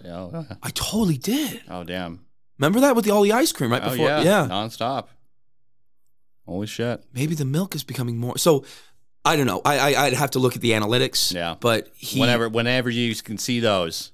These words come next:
Speaker 1: whenever the day you see those.
Speaker 2: I know. Like, I have,
Speaker 1: Yeah.
Speaker 2: I could be in the top echelon. To see, I, it's, it's just
Speaker 1: Yes.
Speaker 2: forbidden knowledge where I am,
Speaker 1: Yes.
Speaker 2: especially coming from the, like, an application from the, my return address is the superhero halfway, the superhero halfway house. This
Speaker 1: Yeah.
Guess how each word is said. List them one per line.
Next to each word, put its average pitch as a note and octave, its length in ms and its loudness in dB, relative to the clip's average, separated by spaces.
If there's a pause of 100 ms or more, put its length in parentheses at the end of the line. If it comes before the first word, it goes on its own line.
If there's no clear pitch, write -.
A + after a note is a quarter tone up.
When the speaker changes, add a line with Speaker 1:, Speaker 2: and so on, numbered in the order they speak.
Speaker 1:
whenever A2 420 0
the G2 120 -4
day G2+ 220 0
you G2+ 160 -4
see G#2 200 -6
those. F2 260 -2
Speaker 2:
I C3 140 2
know. A#2+ 160 2
Like, A#2+ 240 2
I B2 120 2
have, A#2+ 180 2
Speaker 1:
Yeah. A2 80 2
Speaker 2:
I C3+ 60 2
could B2+ 180 -2
be C3+ 100 2
in A#2+ 60 2
the A2+ 80 0
top A#2 340 -2
echelon. A2 400 -2
To G2 80 -6
see, - 140 -4
I, A#2 80 -2
it's, G#2+ 240 -4 (160)
it's - 180 -4
just G#2+ 220 -2
Speaker 1:
Yes. E2+ 260 -4
Speaker 2:
forbidden B2+ 260 2
knowledge G#2 380 -2
where G2+ 140 -4
I F#2+ 100 -2
am, F#2 260 -6
Speaker 1:
Yes. F#2 180 0
Speaker 2:
especially C3+ 280 -2
coming A#2 220 -4
from G#2+ 160 -8
the, G2+ 100 -8 (280)
like, D3 160 2
an C#3+ 100 2
application C3 580 -2
from G#2+ 280 -2
the, G#2 280 2
my G2 320 -2
return A#2 340 -2
address G#2+ 320 0
is G#2 140 -4
the A2 80 -4
superhero G#2 500 0
halfway, G2 460 -4
the A#2 100 -2
superhero A2+ 440 2
halfway G#2+ 260 -2
house. G#2 240 -2
This G2+ 200 0
Speaker 1:
Yeah. D#2 80 -12